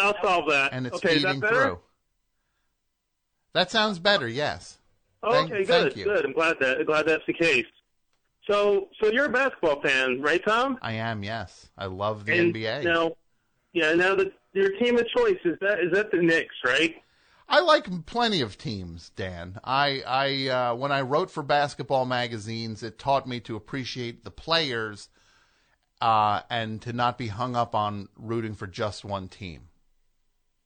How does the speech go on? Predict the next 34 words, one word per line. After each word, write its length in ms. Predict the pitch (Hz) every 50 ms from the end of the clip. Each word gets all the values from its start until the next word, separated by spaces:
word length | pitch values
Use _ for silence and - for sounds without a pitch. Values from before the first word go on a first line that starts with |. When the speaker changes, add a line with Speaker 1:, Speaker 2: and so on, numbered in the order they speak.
| _ _ _ _ _ _ -
Speaker 1:
Well, 120 | 277 240 214
Speaker 2:
Which 20 | 214 214
Speaker 1:
that's 120 | 208 - - - -
true, 120 | 196 180
but, 240 | 165 208 214 175 - - 196 -
but, 160 | 196 190 - - _ _ _
but 100 | 262 220 - _ _ -
if 140 | 233 220 - -
you're 200 | 269 269 262 240
like, 200 | 226 208 185 - -
Speaker 2:
Well, 100 | 165 180
Speaker 1:
you 60 | 190
Speaker 2:
no, 60 | 214
Speaker 1:
know, 60 | 226 214
if 60 | 147
you 0 |
Speaker 2:
that's 140 | 160 175 180 202 185
Speaker 1:
got 40 | 170
a 40 | 156
choice 180 | - - 190
Speaker 2:
true, 200 | 180 170 160 151
Speaker 1:
of 60 | 147
any 160 | 165 160 160 165
team 100 | 185 180
to 60 | 165
Speaker 2:
period. 420 | 139 117 101 92 87 85 82 85 - -
Speaker 1:
see, 60 | 226
Speaker 2:
That's, 260 | 220 190 156 135 135
I'm 180 | 127 127 143 151
Speaker 1:
well 100 | 170 180
Speaker 2:
only 120 | 196 170
speaking 400 | - - - 175 156 - 160 156
for 160 | 135 - 143
myself. 640 | 131 123 117 113 - - - 196 170 151 143 - _